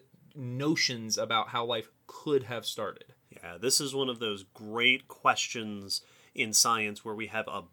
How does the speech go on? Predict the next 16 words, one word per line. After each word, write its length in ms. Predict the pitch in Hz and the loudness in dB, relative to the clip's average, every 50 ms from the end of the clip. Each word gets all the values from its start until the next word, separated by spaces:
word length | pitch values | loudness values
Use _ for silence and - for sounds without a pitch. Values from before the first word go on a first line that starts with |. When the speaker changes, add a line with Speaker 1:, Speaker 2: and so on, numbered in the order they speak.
| _ _ - | _ _ 6
Speaker 2:
bunch 260 | - 123 127 131 - | 6 6 6 6 0
of 120 | 143 127 127 | -2 -2 0
great 240 | - 139 135 135 | 2 4 6 8
evidence, 560 | 131 120 113 110 101 98 95 92 92 - - - _ _ _ _ | 8 6 6 4 -2 -8 -8 -8 -8 -8 -8 -8 _ _ _ _
we 100 | - 110 | -8 -6
have 140 | 104 107 - | -6 -6 -6
a 100 | 101 92 - _ _ _ - | -6 -8 -10 _ _ _ 8
bunch 280 | 151 135 127 127 - | 8 10 10 8 6
of 80 | 147 127 | 6 6
great 200 | 127 131 127 123 | 8 10 10 10
ideas, 640 | 127 127 120 120 113 107 101 101 98 98 - - _ _ _ | 10 6 4 4 0 0 -2 -2 -4 -6 -6 -8 _ _ _
a 120 | - 110 95 - _ - | -8 -8 -8 -8 _ 2
bunch 240 | 139 135 131 113 | 4 4 4 4
of 80 | 127 127 | 2 6
great 200 | 120 131 123 117 | 8 8 10 10
hypotheses, 800 | 131 127 127 131 123 - 117 107 - 110 98 92 95 92 - | 8 6 8 8 8 8 6 2 -2 -2 -4 -6 -6 -8 -8